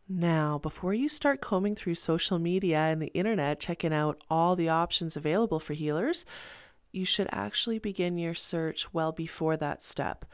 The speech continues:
I want you to start your search by asking yourself, "Why?"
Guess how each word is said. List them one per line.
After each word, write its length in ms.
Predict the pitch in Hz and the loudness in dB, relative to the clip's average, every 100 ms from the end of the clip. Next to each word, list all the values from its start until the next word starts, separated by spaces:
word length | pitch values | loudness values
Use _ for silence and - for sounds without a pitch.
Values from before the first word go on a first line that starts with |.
| - - - | -18 -20 -8
I 60 | 165 | -4
want 260 | 165 190 - | 0 0 -2
you 60 | |
to 100 | - | -2
start 320 | 226 - 107 | -2 -2 -4
your 100 | 190 | -4
search 360 | 185 - - - | -4 -2 -4 -2
by 160 | 92 - | -2 -2
asking 360 | 190 - - | -2 -4 -6
yourself, 540 | 85 - - 156 160 - - | -4 -4 -2 -2 -4 -10 -14
"Why?" 640 | 170 160 151 - - - | -10 -4 -4 -4 -6 -10